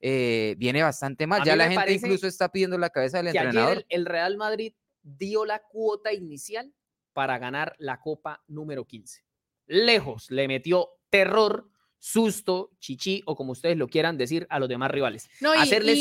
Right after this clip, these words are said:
Speaker 2: cinco a Liverpool no es
Speaker 3: y
Speaker 2: cualquier
Speaker 3: es que
Speaker 2: cosa.
Speaker 3: igual es un go-, es un golpe de
Speaker 2: Durísimo,
Speaker 3: autoridad.
Speaker 2: durísimo.
Speaker 3: De autoridad totalmente,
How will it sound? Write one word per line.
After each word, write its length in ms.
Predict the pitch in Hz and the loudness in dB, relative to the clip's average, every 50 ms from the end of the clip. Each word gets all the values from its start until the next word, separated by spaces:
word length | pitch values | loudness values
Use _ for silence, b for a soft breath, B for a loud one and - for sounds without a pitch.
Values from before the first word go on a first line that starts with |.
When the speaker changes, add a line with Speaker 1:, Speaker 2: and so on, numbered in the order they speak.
| 247 226 | 4 4
Speaker 2:
cinco 120 | 190 214 220 | 4 4 4
a 40 | |
Liverpool 400 | 220 233 226 214 - - 170 160 | 4 6 4 2 4 2 0 0
no 160 | 160 165 170 175 | 2 2 2 2
es 100 | 170 - | 2 2
Speaker 3:
y 20 | |
Speaker 2:
cualquier 300 | - 170 185 262 285 277 | 2 0 2 4 4 2
Speaker 3:
es 100 | 269 - | 4 4
que 80 | 320 320 | 2 4
Speaker 2:
cosa. 20 | |
Speaker 3:
igual 180 | 320 320 311 311 | 4 4 4 2
es 120 | 302 294 | 0 0
un 100 | 302 294 | -2 2
go-, 240 | 294 302 294 294 - - | 4 2 2 2 -2 -8
es 280 | - 269 262 - 269 285 | -4 -4 -2 -2 -2 -2
un 100 | 294 277 | -2 0
golpe 400 | 302 - 294 - - 311 302 - | 0 0 0 2 0 0 0 0
de 140 | 208 - 233 | 0 0 2
Speaker 2:
Durísimo, 260 | 233 190 214 - - | 4 4 4 4 4
Speaker 3:
autoridad. 320 | 269 247 220 202 170 175 170 110 - - _ _ - | 4 6 6 6 6 6 4 2 -2 -6 _ _ -12
Speaker 2:
durísimo. 320 | 131 127 135 180 208 190 | -8 -6 -4 -2 0 2
Speaker 3:
De 60 | 247 | 4
autoridad 560 | 254 262 262 269 269 262 262 262 262 269 269 - | 4 4 2 2 2 2 2 4 2 2 2 0
totalmente, 640 | 302 285 294 285 285 277 277 285 294 277 - 330 349 | -2 0 0 0 -2 0 -2 -2 -2 -2 -4 -4 -6